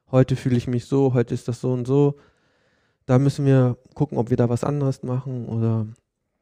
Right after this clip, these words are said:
ja, und, ähm, wie gesagt, das ist, ist ein Prozess, den man durchläuft und wo man dann weiß, okay, jetzt braucht der Körper das. Heißt, ähm, die Energiespeicher,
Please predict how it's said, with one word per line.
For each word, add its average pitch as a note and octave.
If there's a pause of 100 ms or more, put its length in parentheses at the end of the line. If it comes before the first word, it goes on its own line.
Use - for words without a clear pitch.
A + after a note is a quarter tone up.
(400)
ja, C#3
und, G#2+
ähm, A2 (100)
wie B2+
gesagt, C3
das B2
ist, C3+
ist C3
ein C3
Prozess, - (260)
den B2+
man A#2+
durchläuft B2+
und A#2
wo A2+
man A#2
dann A2+
weiß, A#2+
okay, B2+ (580)
jetzt - (340)
braucht A#2
der A2+
Körper A2+
das. A#2
Heißt, A#2+
ähm, A2 (340)
die C#3+
Energiespeicher, A#2+